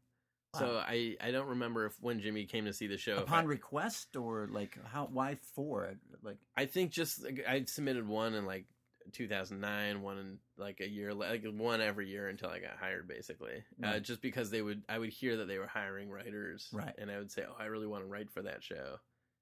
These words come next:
Speaker 1: and th-, and then eventually, the, you know, my time came where, like, you know, it's like, "Yeah, we wanna br-, wanna bring you on."
Speaker 2: Well, John would tell you that they were hiring at least, right?
Speaker 1: Yeah, or,
Speaker 2: Yeah.
Speaker 1: or, or Mike DeCenzo.
Speaker 2: Right, okay,
Speaker 1: Yeah.
Speaker 2: so yeah. Yeah, so it's through that connection that you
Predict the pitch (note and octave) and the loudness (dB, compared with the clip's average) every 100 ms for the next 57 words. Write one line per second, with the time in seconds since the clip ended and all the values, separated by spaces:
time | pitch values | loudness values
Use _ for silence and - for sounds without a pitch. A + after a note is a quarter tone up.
0 | _ G2 G#2 F#2+ F#2+ F#2+ - _ _ A2+ | _ -4 -4 -4 -6 -8 -14 _ _ -2
1 | G2+ A2 G2+ F#2+ F#2+ G2 - G2+ F#2 F#2 | 0 0 -2 -2 -6 -8 -6 -4 -4 -6
2 | - G2+ B1 F2 - G#2 G#2+ G2+ G2 G2 | -6 -8 -6 -10 -8 -6 -4 -4 -4 -2
3 | G#2+ G2+ G2 G2 F#2+ G2 - - G#2 G#2 | -2 0 -2 -2 -2 -4 -10 -8 -6 -6
4 | - - _ - G2+ - - A2 G2+ G#2 | -8 -12 _ -10 -8 -6 -4 -2 -4 -6
5 | G2+ G#2 G#2 G2+ A2+ G2+ G#2 G#2+ G#2+ G#2 | -8 -6 -6 -6 -6 -4 -4 -4 -4 0
6 | C3 G2+ C3 D3 A#2 F#2 G#2+ F#2+ F#2 F2 | 0 4 4 6 4 2 0 0 0 -2
7 | F2 F2 F#2 G#2+ F2 F2+ F2+ G#2 A#2 - | -4 -6 -6 -6 -6 -6 -8 -4 -4 -4
8 | - G2 A2+ B2+ C#3 A2 C2+ A#2+ B2+ C3 | -8 -4 -2 2 4 4 4 4 6 4
9 | A#2+ A2+ A2 G#2 F#2+ A2 - - - G#2+ | 4 2 -2 -2 -6 -8 -8 -8 -4 -4
10 | F#2+ A2 G2+ G2+ F#2 - F2+ F2+ F2+ - | -2 0 0 0 -4 -4 -4 -6 -8 -16
11 | _ _ G2+ F2 F2 - G#2 - - A#2+ | _ _ -10 -10 -6 -4 -4 -4 -8 -2
12 | A#2+ A2+ G2+ F#2 - - G#2 G2 - G2+ | 0 2 2 2 -2 0 2 2 0 -2
13 | F#2+ F2+ G2 | 0 -2 -4